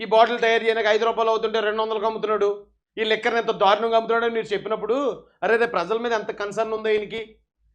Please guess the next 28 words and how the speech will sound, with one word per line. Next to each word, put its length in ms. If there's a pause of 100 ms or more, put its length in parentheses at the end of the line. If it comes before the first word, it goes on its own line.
(240)
జగన్ 260
రెడ్డిని 280
అబ్బాయి 220
భలే 200
బయట 240
పెడుతున్నాడు 340
రా 100
అన్యాయాలన్నీ" 440
అనుకున్నాం. 400 (580)
కానీ 220
మీరు 200
ఆ 80
టైంలో, 680 (560)
"మరి 80
బాబు 200
జగన్, 600 (260)
నువ్వు 160
కనుక 220
నాకు 260
చెప్పింది 360
ఇవ్వకపోతే, 600 (260)
ఇగో 140
నేను 200
ఇలా 160
నిన్ను 240
బదనాం 380
చేస్తాంరా" 400
అని 380